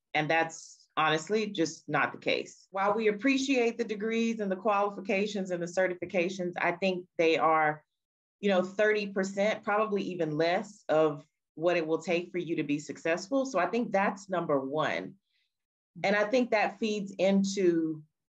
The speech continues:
my second thought on that, which is just the importance of other people, the importance of relationships.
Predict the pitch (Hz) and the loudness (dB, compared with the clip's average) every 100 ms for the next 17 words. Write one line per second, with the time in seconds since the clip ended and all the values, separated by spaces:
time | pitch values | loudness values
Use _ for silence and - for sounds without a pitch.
0 | _ - 160 170 214 - 208 214 190 - | _ -14 -6 -2 -4 0 0 2 0 -2
1 | - _ _ _ 175 156 156 151 151 147 | -12 _ _ _ 0 2 0 -2 -2 0
2 | 143 143 151 - 165 156 175 208 294 254 | -2 -2 -8 -2 0 0 0 0 0 -2
3 | 262 233 240 254 208 190 180 170 190 196 | 2 2 2 0 0 2 0 -4 -10 -4
4 | 277 269 185 170 - 196 196 196 175 151 | -2 0 0 -2 -2 0 0 0 0 0
5 | 147 175 185 175 170 180 165 147 - - | 0 0 -2 -6 -6 0 0 0 -6 -20